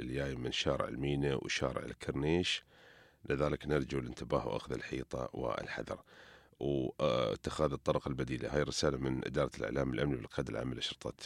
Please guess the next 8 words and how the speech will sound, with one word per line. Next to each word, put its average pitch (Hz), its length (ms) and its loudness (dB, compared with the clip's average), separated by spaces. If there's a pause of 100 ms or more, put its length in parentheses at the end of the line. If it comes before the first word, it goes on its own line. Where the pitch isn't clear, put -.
(180)
أبو 71 160 -6
ظبي. - 300 -10 (840)
بناخذ 87 340 4
إن 65 80 0
شاء 69 200 2
الله 57 220 0
آخر - 240 -2
ال-، 57 640 -8